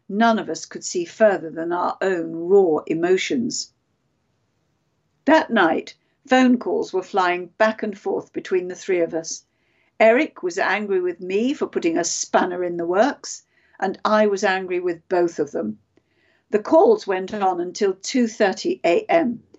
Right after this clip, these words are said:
when it was agreed that Eric and I would meet in the study next morning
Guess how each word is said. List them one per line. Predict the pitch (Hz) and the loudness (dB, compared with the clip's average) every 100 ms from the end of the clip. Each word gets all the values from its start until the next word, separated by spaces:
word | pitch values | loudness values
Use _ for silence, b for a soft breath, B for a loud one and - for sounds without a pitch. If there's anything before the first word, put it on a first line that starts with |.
| b - | b -4
when | 202 | -2
it | 196 | -2
was | 202 196 | 0 0
agreed | 196 214 208 | 4 4 4
that | 185 - | -2 2
Eric | 214 233 233 | 4 4 0
and | 185 | -4
I | 170 170 | -2 -4
would | 185 202 | -6 -4
meet | 226 247 | -4 -2
in | 220 | -2
the | 208 | -4
study | - 185 165 170 | -2 -2 0 -2
next | 185 220 254 233 | 0 0 0 -6
morning | 185 165 170 - | -4 -4 -6 -8